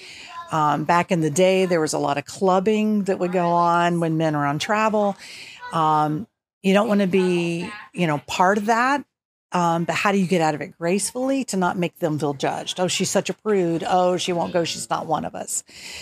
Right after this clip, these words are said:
Um, but I think luckily that part's changed a lot in culture now. Um, I,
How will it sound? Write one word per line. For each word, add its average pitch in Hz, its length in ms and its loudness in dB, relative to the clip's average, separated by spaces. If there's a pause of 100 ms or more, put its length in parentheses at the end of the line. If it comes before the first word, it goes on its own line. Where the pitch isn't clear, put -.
(260)
Um, 151 460 2 (140)
but 202 120 4
I 208 140 4
think 208 320 -2 (240)
luckily 190 680 0
that 160 260 0
part's - 260 -6
changed 160 420 -6
a - 60 -6
lot 151 600 0
in 156 120 -6
culture 143 380 -8
now. 151 400 -6 (400)
Um, 147 500 2
I, 175 500 0